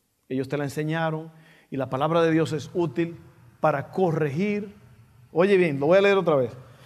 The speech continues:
Es para ayudar a la gente, enseñar a la gente y corregirla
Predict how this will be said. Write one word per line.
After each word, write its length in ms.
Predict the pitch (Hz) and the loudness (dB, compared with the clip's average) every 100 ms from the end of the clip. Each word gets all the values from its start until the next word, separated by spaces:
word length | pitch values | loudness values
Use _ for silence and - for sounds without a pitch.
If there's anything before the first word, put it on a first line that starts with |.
| - - - | -20 -20 -2
Es 120 | 175 | 0
para 500 | 180 202 196 175 175 | 4 6 8 6 8
ayudar 420 | 170 170 165 180 202 | 4 6 6 8 8
a 60 | |
la 100 | 214 | 6
gente, 540 | 190 220 190 131 147 180 | 6 4 2 -2 -2 2
enseñar 420 | 175 175 175 214 | 2 2 4 6
a 60 | |
la 120 | 214 196 | 6 6
gente 420 | 226 214 214 180 | 4 2 0 -2
y 120 | 185 | -2
corregirla 840 | 143 170 160 147 214 202 151 147 | 2 2 2 2 2 2 2 -2